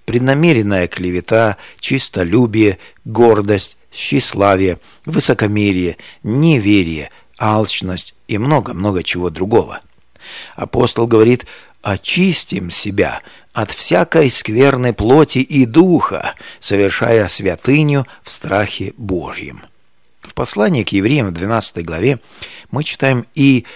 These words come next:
ходите прямо ногами вашими, чтобы хромлющее не совратилось, а лучше исправилось. Старайтесь иметь мир со всеми и святость,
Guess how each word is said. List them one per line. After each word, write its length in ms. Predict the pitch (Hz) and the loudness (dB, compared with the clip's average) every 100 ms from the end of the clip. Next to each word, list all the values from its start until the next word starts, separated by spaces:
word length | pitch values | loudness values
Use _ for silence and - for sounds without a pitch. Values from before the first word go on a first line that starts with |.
| - | -18
ходите 800 | - 131 117 127 208 185 165 165 | 0 2 4 2 0 2 2 2
прямо 560 | - 123 143 143 107 95 | 2 2 4 4 2 0
ногами 480 | 98 101 123 113 98 | -2 2 2 2 0
вашими, 640 | 117 95 - - - - - - - | 0 -2 -8 -14 -20 -20 -20 -18 -12
чтобы 640 | - 147 147 147 143 139 | -2 0 8 10 10 6
хромлющее 1120 | - 127 143 196 180 117 95 - 101 101 87 - - - | 0 2 6 6 6 4 2 -2 2 2 2 -4 -20 -8
не 380 | 120 165 180 - | -4 0 0 0
совратилось, 760 | 127 113 110 - 190 165 - - - _ | 0 2 2 2 2 2 2 -6 -20 _
а 180 | 117 98 | 0 0
лучше 580 | 92 170 202 - 160 - | 2 2 2 -4 -4 -4
исправилось. 1040 | 156 151 - 110 113 95 65 65 - - - _ _ - - | -4 -6 -6 0 2 0 -4 -14 -14 -14 -16 _ _ -20 -14
Старайтесь 800 | - - 95 117 139 127 135 120 | -12 -6 -2 2 4 2 -2 -2
иметь 400 | 143 135 147 - | -2 0 -2 -2
мир 380 | 117 147 170 143 | -2 2 2 2
со 200 | - 127 | 4 4
всеми 540 | 113 - 190 190 175 - - - | 2 0 2 4 2 0 -6 0
и 100 | 160 | 0
святость, 840 | - 151 190 185 156 110 78 - | 0 2 4 6 4 -2 -6 -10